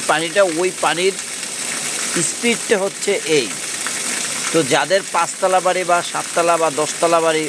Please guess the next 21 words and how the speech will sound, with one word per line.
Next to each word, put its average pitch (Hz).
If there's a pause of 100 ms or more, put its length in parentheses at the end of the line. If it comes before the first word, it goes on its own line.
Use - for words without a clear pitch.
অনেক 160 (160)
বড় 165
মাপের, 160 (760)
তাদের 156 (160)
ছাদের 139
মধ্যে 175 (140)
কত 180
রকমের 190 (140)
পানি 151
জমতেছে 147
এই 143
বৃষ্টিতে 135
বলেন। 117 (2500)
আরেকটা 160
বিষয় 196
দেখেন, 175 (2750)
এই 165
যে 185
দেখেন 165 (160)
পানি 170
যাওয়ার 208